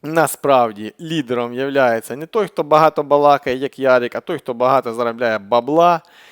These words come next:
і може нам підказати, можливо, да, яким чином він підготувався, там, якийсь там фанк зайшов, на якусь там позицію, можливо, він там триста К рубає і так далі. Але, звичайно, навіщо,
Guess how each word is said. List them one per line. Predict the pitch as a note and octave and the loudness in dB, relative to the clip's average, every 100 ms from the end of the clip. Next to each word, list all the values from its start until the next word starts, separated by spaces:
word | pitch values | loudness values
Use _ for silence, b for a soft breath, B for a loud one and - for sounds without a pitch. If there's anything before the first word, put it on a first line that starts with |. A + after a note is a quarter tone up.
| b b b _ | b b b _
і | F#3+ E3+ | -2 -2
може | D#3 E3 E3 C#3+ C#3+ | 0 0 2 2 -2
нам | C#3 D#3 D3+ C3 - | 0 2 2 2 -4
підказати, | C#3+ - C#3 A#2+ A#2 D3+ D#3+ D3+ B2+ | -6 -2 0 0 2 4 4 0 -6
можливо, | B2+ A#2+ B2+ C3+ C3 B2 | -8 -6 -4 -2 0 -2
да, | A2 B2 C3+ C3+ - | 0 2 2 0 -2
яким | A#2 A2+ A#2+ A2+ B2 A#2 | -8 -8 -6 -6 -8 -14
чином | - - D3 C#3 C3 B2 | -12 -8 -8 -6 -8 -8
він | G#2+ C3+ B2 | -10 -10 -10
підготувався, | A#2 A2 A#2+ A#2+ A#2 B2+ A#2 - | -12 -10 -10 -2 4 4 2 -4
там, | G2+ G2 F#2 | -6 -8 -8
якийсь | F#2+ A#2 C3 | -12 -10 -10
там | - A#2+ G#2+ | -8 -8 0
фанк | D3 D3 A#2+ | 4 4 2
зайшов, | G#2+ G#2 - F#2+ F2+ | -6 -8 -8 -12 -8
на | A#2+ | -8
якусь | C3+ C#3+ - | -8 -12 -10
там | B2+ A2 | -10 -6
позицію, | B2+ B2+ C#3 A#2+ G#2+ F#2+ | -6 -4 -6 -6 -12 -14
можливо, | G2 A#2+ C3 C3+ C#3 C#3 B2 | -12 -8 -8 -6 -4 -2 -2
він | B2+ | -6
там | A#2 A#2 | -6 -6
триста | A2 C#3+ - B2+ | -4 -4 -4 -2
К | B2 A#2 | -2 -2
рубає | A2 A2+ A2 | -2 -2 -2
і | A2 | -4
так | C3 C#3+ | -6 -2
далі. | F#3 F3 - B B B | 0 0 -4 B B B
Але, | - B3+ | 2 4
звичайно, | D3+ D#3+ - C3 A#2 A2+ | 4 2 4 4 4 -2
навіщо, | A#2+ D3 - | -6 -6 -6